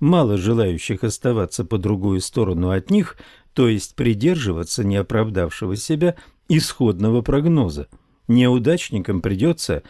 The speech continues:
сражаться за тех, кому можно продать позиции. Допустим, проиграли покупатели. Тогда, чтобы выйти из сделки, им нужно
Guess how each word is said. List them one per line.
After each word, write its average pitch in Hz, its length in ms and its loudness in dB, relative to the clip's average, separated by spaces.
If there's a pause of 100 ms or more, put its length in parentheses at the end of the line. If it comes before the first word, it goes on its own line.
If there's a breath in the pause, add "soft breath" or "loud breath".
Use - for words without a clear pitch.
(160 loud breath)
сражаться 123 840 0 (240 soft breath)
за 127 300 0
тех, 110 240 -2
кому 143 260 0
можно 110 380 2
продать 107 420 -2
позиции. 104 680 -2 (400 loud breath)
Допустим, 165 680 -2
проиграли 160 520 2
покупатели. 139 880 -2 (340)
Тогда, 107 380 0
чтобы 101 340 -2
выйти 101 340 -2
из 92 160 -2
сделки, 139 420 -2
им 87 200 0
нужно 101 380 -2